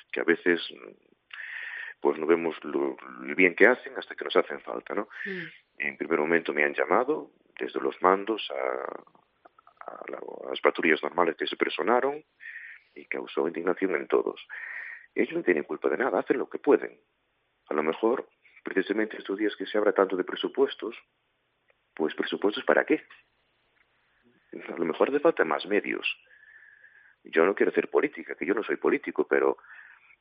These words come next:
Speaker 1: es que creo que todos damos cuenta cómo está la vida, cómo están las carreteras, cómo están lo, la atención médica, en las escuelas, eh, los cuerpos de seguridad menguados. Oye, muy bien, impuestos, pero tienen que notarse, ¿no? A lo mejor hace falta más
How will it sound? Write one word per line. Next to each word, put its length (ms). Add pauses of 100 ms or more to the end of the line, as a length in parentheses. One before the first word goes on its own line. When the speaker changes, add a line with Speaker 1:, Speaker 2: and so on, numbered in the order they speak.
Speaker 1:
es 140
que 100
creo 260
que 120
todos 200
damos 240
cuenta 300
cómo 200
está 160
la 120
vida, 300
cómo 180
están 160
las 140
carreteras, 720 (240)
cómo 240
están 280
lo, 160 (180)
la 80
atención 440
médica, 580 (240)
en 120
las 160
escuelas, 520 (760)
eh, 260 (300)
los 160
cuerpos 260
de 80
seguridad 380
menguados. 580
Oye, 240 (240)
muy 160
bien, 160
impuestos, 380
pero 140
tienen 200
que 80
notarse, 480
¿no? 200 (300)
A 80
lo 60
mejor 380
hace 160
falta 280
más 320